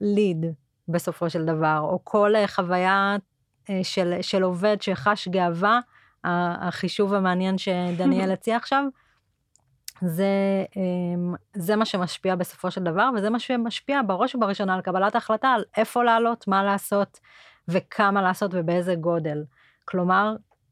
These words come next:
Speaker 1: ההבנה של קהל היעד שלך, איפה הוא נמצא, איפה אתה פוגש אותו ובאיזה דרכים.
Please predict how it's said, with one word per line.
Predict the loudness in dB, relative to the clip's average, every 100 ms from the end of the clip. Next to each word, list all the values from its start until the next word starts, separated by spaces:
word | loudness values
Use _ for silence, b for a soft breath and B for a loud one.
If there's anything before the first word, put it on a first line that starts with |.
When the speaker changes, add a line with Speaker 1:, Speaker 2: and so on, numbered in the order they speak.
| -4
Speaker 1:
ההבנה | -4 -2 0 0 0
של | -4 -4
קהל | 0 0
היעד | 2 0 -2
שלך, | -6 -4 -4
איפה | -4 -4
הוא | -4
נמצא, | -4 -4 -4 -4 -4 _ _ _ _ -4
איפה | -2 0
אתה | -2
פוגש | 0 2 2 0
אותו | 0 0
ובאיזה | 2 0 0
דרכים. | 0 -2 -2 -2 0